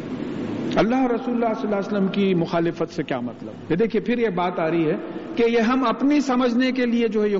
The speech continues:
قرآن پڑھ رہے ہیں، یہ باہر والے جو ہے نہ اس کو سن رہے ہیں نہ سمجھنے کی کوشش کر رہے ہیں، ہم اپنے لیے ہے۔ تو اب یہ سمجھنا ہے کہ اللہ اور اللہ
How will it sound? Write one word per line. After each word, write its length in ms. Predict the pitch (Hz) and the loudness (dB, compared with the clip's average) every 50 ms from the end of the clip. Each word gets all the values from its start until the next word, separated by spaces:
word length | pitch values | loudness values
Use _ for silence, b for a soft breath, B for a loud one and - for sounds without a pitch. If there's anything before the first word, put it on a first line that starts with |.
| 196 | 0
قرآن 280 | 196 180 175 170 160 160 | 0 -2 0 0 -2 -2
پڑھ 260 | 156 156 139 131 131 | -2 -2 -2 -2 -4
رہے 80 | 123 110 | -6 -8
ہیں، 80 | 104 104 - - - - - - - - - - - - - - - - - - - - - | -10 -12 -12 -14 -16 -18 -16 -16 -16 -16 -16 -14 -14 -14 -14 -14 -14 -14 -14 -14 -10 0 0
یہ 60 | 165 | 0
باہر 380 | 165 170 156 165 208 208 208 208 | 2 2 0 0 0 0 0 0
والے 240 | 202 202 208 214 | 0 2 2 0
جو 140 | 196 180 190 | 2 2 0
ہے 60 | 196 | 0
نہ 120 | 202 190 190 | 0 0 -2
اس 120 | 190 180 - | -2 -2 0
کو 100 | - 180 | -2 -2
سن 260 | - - 180 180 185 | 0 0 -2 0 0
رہے 80 | 190 185 | 0 0
ہیں 100 | 190 190 | 0 0
نہ 100 | 190 180 | 0 -2
سمجھنے 440 | 180 185 160 165 170 170 175 170 165 | -2 -2 -2 -2 -2 -2 0 -2 -2
کی 100 | 165 170 - | -2 -4 -4
کوشش 320 | 156 156 151 160 156 - | -2 -2 -2 -2 -4 -2
کر 140 | - 147 147 | -2 -2 -2
رہے 60 | 190 | 0
ہیں، 80 | 202 190 | 0 0
ہم 60 | 190 | -2
اپنے 240 | 196 190 302 294 269 | -2 -2 0 0 2
لیے 200 | 240 220 180 143 | 2 2 2 0
ہے۔ 100 | 123 110 - B B B B B B B | 0 -2 -6 B B B B B B B
تو 60 | 214 | 2
اب 120 | 233 220 | 2 4
یہ 120 | 220 277 294 | 4 2 4
سمجھنا 540 | - 277 247 254 254 240 226 214 208 214 254 | 4 4 4 4 4 4 2 2 2 2 2
ہے 100 | 269 262 | 2 2
کہ 140 | 262 285 262 247 254 B B B B | 2 2 0 0 -2 B B B B
اللہ 240 | - 185 214 233 262 | 0 2 2 4 4
اور 260 | 285 294 277 262 247 | 4 4 2 2 2
اللہ 200 | 254 262 262 | 2 2 2